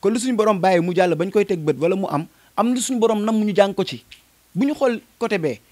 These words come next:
nañu xool côté bi suñu borom nam mu ñu jàng ko ci. Parce que dans toute chose, il y a une éducation. Man, loolu laa gëm. Garab gi sax, sax su ma ko taxee xool, pour man, y a une éducation.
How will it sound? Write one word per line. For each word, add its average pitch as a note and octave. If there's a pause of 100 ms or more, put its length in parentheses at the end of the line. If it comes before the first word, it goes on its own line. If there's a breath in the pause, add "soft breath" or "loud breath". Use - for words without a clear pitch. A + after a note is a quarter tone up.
nañu B3+
xool C4+
côté A#3
bi G3+
suñu A3+
borom G#3+
nam F#3+
mu E3+
ñu E3
jàng C#3+
ko C3
ci. - (260)
Parce A#3
que -
dans D4
toute -
chose, C#4+
il A#3+
y -
a A3+
une G#3 (140)
éducation. - (560)
Man, C3+
loolu D3+
laa D3
gëm. B2 (920)
Garab E3+
gi F3+
sax, E3+
sax F#3
su -
ma F#3+
ko F#3
taxee E3
xool, D3
pour D3
man, C#3+
y C#3
a C3+
une B2+
éducation. B2